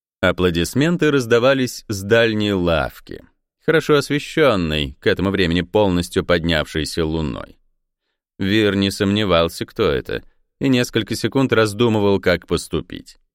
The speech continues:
Покосился на псину, но та всё так же сидела,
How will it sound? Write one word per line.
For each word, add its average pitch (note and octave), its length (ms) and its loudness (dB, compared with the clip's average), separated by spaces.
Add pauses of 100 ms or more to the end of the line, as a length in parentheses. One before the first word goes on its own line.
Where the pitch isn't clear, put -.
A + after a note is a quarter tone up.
(440)
Покосился B2 640 0
на G#2 160 2
псину, D#3+ 680 -2
но C#3+ 320 0
та C#3 320 0
всё C#3+ 200 -2
так C3 280 2
же B2+ 140 -2
сидела, A2+ 840 -2